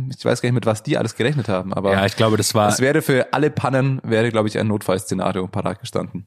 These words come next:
Speaker 2: Ja, ich glaub, vier oder fünf Räder waren's dann sogar, aber ich glaube, das, ich gehe mal davon aus, die haben ja nicht für jeden Fahrer ein einzelnes Auto, das heißt, es wird irgendwann ganz am Anfang schon mal gefahren sein, das, äh, Betreuungsfahrzeug, und da werden noch zwei alte Räder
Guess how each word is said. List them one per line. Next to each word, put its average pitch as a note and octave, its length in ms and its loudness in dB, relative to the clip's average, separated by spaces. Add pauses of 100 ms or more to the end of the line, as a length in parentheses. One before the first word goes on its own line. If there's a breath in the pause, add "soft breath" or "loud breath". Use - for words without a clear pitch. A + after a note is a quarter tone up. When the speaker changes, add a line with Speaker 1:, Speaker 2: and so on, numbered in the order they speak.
Speaker 2:
Ja, F#2 60 2
ich - 80 -4
glaub, G2+ 180 0
vier C#3+ 220 2
oder B2 100 4
fünf C#3 260 0
Räder F#2 160 2
waren's F2+ 200 0
dann F2 120 0
sogar, F2+ 280 -2
aber F#2 160 2
ich - 240 -6
glaube, G#2+ 240 2
das, G2+ 340 -2
ich F2 240 -4
gehe G#2+ 160 0
mal G#2 140 2
davon G2+ 240 -2
aus, G#2 260 0
die G2+ 80 -2
haben G2+ 140 0
ja F#2+ 80 2
nicht F#2+ 160 -2
für - 100 -2
jeden G2+ 240 2
Fahrer G2 240 -2
ein E2+ 60 0
einzelnes F#2 420 0
Auto, F2 380 0
das - 160 -4
heißt, - 180 -2
es - 80 -6
wird F2+ 140 -2
irgendwann F2+ 320 -2
ganz F2 180 -4
am E2 80 -4
Anfang F#2 260 -4
schon - 140 -2
mal F2+ 140 0
gefahren F#2+ 320 0
sein, G#2+ 240 2 (500 loud breath)
das, - 300 0
äh, F#2 180 4
Betreuungsfahrzeug, F#2+ 800 2
und D#2 80 -2
da D#2+ 100 -2
werden E2 160 -2
noch E2 160 -2
zwei E2 220 0
alte E2+ 280 -2
Räder D#2+ 300 -2